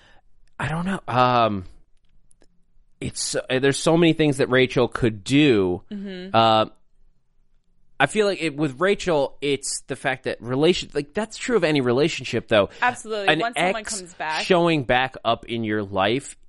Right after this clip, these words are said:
Speaker 1: in re-, in normal circumstances can cause problems, not because there was any infidelity, not because the, the husband,
Speaker 2: Just
Speaker 1: like,
Speaker 2: their
Speaker 1: wanted to,
Speaker 2: presence,
Speaker 1: but, like,
Speaker 2: absolutely.
Speaker 1: it causes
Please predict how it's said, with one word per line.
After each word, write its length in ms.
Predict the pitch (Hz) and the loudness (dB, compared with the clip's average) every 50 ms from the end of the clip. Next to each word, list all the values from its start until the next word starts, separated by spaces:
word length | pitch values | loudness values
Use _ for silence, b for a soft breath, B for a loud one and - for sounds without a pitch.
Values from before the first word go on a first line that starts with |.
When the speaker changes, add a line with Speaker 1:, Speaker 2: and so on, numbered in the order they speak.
| _ - - | _ -20 -12
Speaker 1:
in 360 | - 135 165 165 160 151 143 | -4 0 2 2 2 2 2
re-, 140 | 165 220 220 - | 2 0 0 2
in 200 | 175 170 165 180 | 2 2 4 6
normal 340 | 202 220 233 202 165 131 | 6 6 6 6 4 2
circumstances 1000 | 117 - - 107 101 - 101 92 - - 104 95 92 87 - - 95 92 90 90 - b b b b b b - | 0 0 0 0 0 0 -4 -6 -4 -4 -2 -2 -2 -4 -6 -6 -6 -6 -6 -8 -12 b b b b b b -2
can 580 | - - 139 131 123 120 120 120 120 120 113 - b b b b b b - - | -2 0 0 2 2 2 2 2 0 -2 -4 -8 b b b b b b -6 0
cause 260 | - 113 107 113 - | 2 4 4 2 2
problems, 640 | - - 170 170 208 220 196 139 117 110 139 104 117 | -2 -4 -2 0 0 0 0 0 -2 -4 -4 -2 0
not 240 | 151 156 170 170 | 2 2 2 0
because 500 | - 151 - - - 156 151 147 139 123 104 | -2 -6 -8 -4 -2 0 2 2 0 -2 -2
there 120 | 113 107 | -2 0
was 200 | 104 101 98 - - - | 0 -2 -4 -6 -8 -6
any 240 | 123 120 123 131 139 | -4 -4 -2 -2 -2
infidelity, 680 | 139 143 - - 131 101 104 104 104 104 107 107 107 | -4 -4 -6 -6 -6 -2 0 0 2 2 2 0 0
not 140 | 107 104 104 | -2 -4 -6
because 380 | 110 104 - - 107 101 92 - | -8 -10 -10 -6 -6 -6 -8 -8
the, 420 | - 98 95 90 90 90 82 76 - | -6 -4 -4 -4 -4 -6 -6 -10 -12
the 100 | - 82 | -16 -16
husband, 460 | - - 104 104 104 98 101 110 101 | -10 -6 -4 -4 -4 -4 -4 -4 0
Speaker 2:
Just 160 | - 226 - 98 | 0 0 0 0
Speaker 1:
like, 80 | 92 | -2
Speaker 2:
their 140 | - - - - | -2 -2 -2 -2
Speaker 1:
wanted 380 | 131 143 156 160 165 165 170 | -2 2 2 2 2 0 -2
to, 180 | 175 175 165 160 | 0 0 0 0
Speaker 2:
presence, 320 | 156 - 127 165 180 - | -2 -4 -10 -12 -8 -2
Speaker 1:
but, 160 | - 185 - 180 | 0 0 0 2
like, 180 | 175 170 151 - | 0 -2 -4 -4
Speaker 2:
absolutely. 140 | - 170 165 | -6 -8 -8
Speaker 1:
it 120 | 160 - | -8 -8
causes 480 | - - - 143 143 147 147 135 135 | -12 -6 -2 0 0 0 0 -4 -8